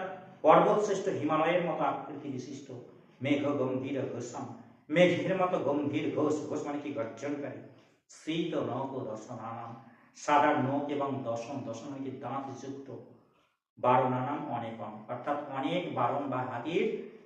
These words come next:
রিপু সমর বিমর্দন, যেগুলো রিপু অর্থাৎ শত্রুদের, সমর মানে কি যুদ্ধ, যুদ্ধে শত্রুদের বিমর্দকারী, বিমর্দ মানে কি বিনাশকারী,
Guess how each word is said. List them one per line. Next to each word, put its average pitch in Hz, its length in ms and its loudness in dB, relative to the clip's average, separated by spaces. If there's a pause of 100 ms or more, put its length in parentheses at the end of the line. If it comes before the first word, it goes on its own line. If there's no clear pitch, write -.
(280)
রিপু 269 600 12
সমর 254 440 12
বিমর্দন, 269 600 12
যেগুলো 185 320 6
রিপু 190 340 4
অর্থাৎ 190 380 6
শত্রুদের, 175 720 -4
সমর 170 440 -2
মানে - 220 -2
কি 147 60 -4
যুদ্ধ, 135 360 -6
যুদ্ধে 151 440 -4
শত্রুদের 151 600 -2
বিমর্দকারী, 135 720 -2
বিমর্দ 151 280 -4
মানে 160 240 -4
কি 202 60 -4 (520)
বিনাশকারী, 151 600 2